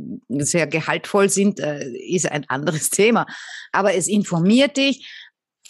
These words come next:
oder es amüsiert dich, also es unterhält dich. Äh, vielleicht, äh, hast du dadurch auch Kontakt mit anderen Menschen, also du kommunizierst mit anderen Menschen über diese Medien, sei es im selben Augenblick durch Chatten oder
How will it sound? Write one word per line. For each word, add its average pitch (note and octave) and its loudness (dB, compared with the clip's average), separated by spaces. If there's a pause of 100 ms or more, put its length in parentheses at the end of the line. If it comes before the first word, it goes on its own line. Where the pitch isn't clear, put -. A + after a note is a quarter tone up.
(120)
oder D#3+ 0
es - -6
amüsiert A#3 2
dich, A3+ 2
also D#3+ -2
es D3+ -8
unterhält F3+ 0
dich. B3 2
Äh, F3+ 2 (540)
vielleicht, G3 0 (180)
äh, F3 2 (840)
hast G3+ -2
du A3 4
dadurch G3 2
auch F3+ 0
Kontakt F3+ -2
mit F#3 -2
anderen D3+ -2
Menschen, A#3 0
also A3 2
du E3 -2
kommunizierst E3 2
mit G3+ 0
anderen D3+ -2
Menschen B3+ 0
über B3 2
diese B3 2
Medien, A3+ 2 (320)
sei F#3+ 2
es F#3 -2
im F#3 2
selben E3 2
Augenblick F#3 2
durch D#3 -2
Chatten B3+ 0
oder F3+ 4